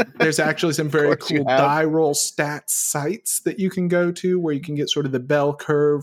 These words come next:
Speaker 2: for each kind of different type of die roll that you might do. So here's, here's what I've decided on. Um,
Speaker 1: Okay, I'm gonna take notes of this, and as you go, I'm gonna make sure that
Speaker 2: so
Speaker 1: I have it.
Speaker 2: standard would be s-, sort of rolling four dice for each stat.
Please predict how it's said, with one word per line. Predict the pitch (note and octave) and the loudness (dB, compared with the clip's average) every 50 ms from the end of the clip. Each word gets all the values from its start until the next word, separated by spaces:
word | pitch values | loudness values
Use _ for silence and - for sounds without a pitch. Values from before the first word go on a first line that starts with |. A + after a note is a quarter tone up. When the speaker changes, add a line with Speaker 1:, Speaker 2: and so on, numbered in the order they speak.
| - - | -4 -4
Speaker 2:
for | B2 - | -4 -4
each | - C3 B2+ - - | -4 -6 -8 -8 -10
kind | - - C3 B2 | -8 -4 -2 -2
of | A#2+ A#2 - | -2 -2 -2
different | B2 B2 - C3+ B2 A2+ - - _ _ _ _ - | -4 -2 -2 -2 -2 -2 -4 -6 _ _ _ _ -10
type | - - C#3+ C#3 C#3+ C#3 C#3+ | -4 -2 0 0 0 0 -2
of | D3+ C#3 C3+ C#3 | -6 -6 -4 -2
die | C#3+ C3+ C3+ C#3 | 0 0 2 2
roll | C#3 C#3 C#3+ C3+ C#3 C3+ | 2 2 0 0 0 -2
that | C#3 C3+ - - | -4 -6 -6 -6
you | D3 | -6
might | D3 C#3 C#3 C3 - | -4 -4 -6 -6 -6
do. | - C#3 C#3 C#3+ C#3+ D3 F3 - - - - - - - - - - | -4 -4 -2 -2 -2 -4 -6 -10 -16 -20 -20 -20 -20 -20 -20 -20 -6
So | - F#3 E3+ D#3 C#3 C3+ C3 B2+ B2+ - - | -4 -2 0 2 2 2 2 2 0 0 -4
here's, | - - - B3+ C4 C4 A3 G3+ - - - | -4 -4 -2 0 0 0 -2 -4 -6 -6 -4
here's | - A#3 A#3 G3 E3 | 0 0 0 0 0
what | G3 F#3 E3 | 0 0 2
I've | D3+ D3 C#3+ | 0 0 0
decided | C#3+ C3+ - - B2+ A2+ G2 - F2 - | -2 -2 -2 -2 -2 -4 -4 -8 -10 -14
on. | - - - _ _ _ _ _ _ _ - - - _ _ - | -18 -20 -20 _ _ _ _ _ _ _ -20 -20 -20 _ _ -2
Um, | C#3 C3+ B2 B2 B2 A#2 A2 G2 - - _ _ | -2 0 0 0 -2 -2 -4 -6 -8 -14 _ _
Speaker 1:
Okay, | B2 B2+ A#2+ - G#2 | -4 -2 0 0 0
I'm | G2 G#2 A#2+ | 2 2 2
gonna | B2+ A#2+ | 2 2
take | A#2 - D3 B2+ C3 | 0 0 -2 0 2
notes | B2+ B2 A#2 - | 2 0 0 0
of | A2+ | -2
this, | G#2 A2 G#2 - | -2 -2 -2 -2
and | A#2+ A2 A2 | -2 -4 -2
as | - A2+ A#2 A#2 A2 A2 | -2 0 -2 0 0 -2
you | A2+ A2 | -2 0
go, | A2 A#2 A2 G#2 | 2 2 2 2
I'm | G2 G2 | 2 0
gonna | G#2 G2+ G2 | -2 -2 -2
make | G2+ G2+ G2 - | -2 -4 -4 -4
sure | - - G#2 G2 G2 G2 G2 - _ _ | -4 -4 -2 -2 -4 -4 -8 -10 _ _
that | G#2+ G#2 | -4 0
Speaker 2:
so | G2+ | 0
Speaker 1:
I | F3 | 2
have | E3 - | 2 2
it. | |
Speaker 2:
standard | G3 F#3+ G3 G3 A3 A#3+ B3 A#3 G#3+ G3 F#3 E3+ | 2 2 2 0 0 0 0 0 0 0 0 0
would | E3 D#3+ D#3 D3+ | -2 -2 0 0
be | D3 C#3+ C#3 C#3 C#3 | 0 2 2 2 0
s-, | C#3 - - - - - | -2 -4 -8 -12 -14 -12
sort | - - D3 C3+ C3 | -4 -2 0 0 0
of | B2+ C3 | 0 0
rolling | C#3 C#3+ C#3+ C#3+ D3 C#3 | 2 2 2 0 -2 -4
four | C#3+ - C#3+ C#3 C#3+ C#3+ | -4 -2 0 2 2 2
dice | C#3+ C3 B2+ C3+ B2 B2+ - | 2 0 0 0 0 -2 -4
for | - - A#2+ | -4 -4 -4
each | - B2+ A#2+ - - - | -4 -4 -6 -6 -8 -6
stat. | - - D3 C#3+ E3+ G#3 G3 - - - | -4 -2 -2 -2 -2 -4 -6 -10 -16 -20